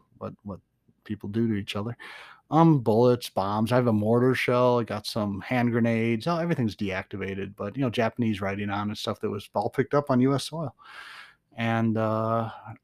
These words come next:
you know, then what happened was his, uh, he suddenly got, um, released from the army, um, suddenly, and, uh, you know, out of the blue, and his unit was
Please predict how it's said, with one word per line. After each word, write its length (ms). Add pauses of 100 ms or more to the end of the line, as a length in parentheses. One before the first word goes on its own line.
(160)
you 120
know, 160
then 580
what 200
happened 420
was 300
his, 320
uh, 280
he 60
suddenly 480
got, 320 (140)
um, 340 (720)
released 640 (460)
from 180
the 100
army, 400 (680)
um, 200
suddenly, 600
and, 480
uh, 500 (220)
you 80
know, 60
out 140
of 80
the 80
blue, 360
and 280
his 360
unit 420
was 400